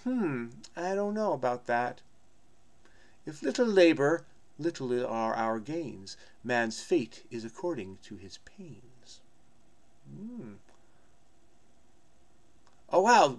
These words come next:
Benjamin Franklin said, "There are no gains without pains." Holy cow. And his free central thesis, everyone should exercise forty-five minutes a day.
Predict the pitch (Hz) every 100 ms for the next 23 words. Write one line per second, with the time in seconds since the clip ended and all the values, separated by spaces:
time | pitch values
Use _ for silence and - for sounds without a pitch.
0 | - 214 240 233 190 - 208 254 240 214
1 | - 208 175 196 196 214 220 214 190 214
2 | 220 202 214 208 208 190 226 226 156 117
3 | - - - - - - 208 220 220 233
4 | 240 233 156 117 - - - - 160 160
5 | 147 - 165 165 160 - 165 196 180 156
6 | 147 - 147 160 165 - 151 165 185 180
7 | 151 135 143 160 165 123 127 135 190 180
8 | 220 247 277 196 117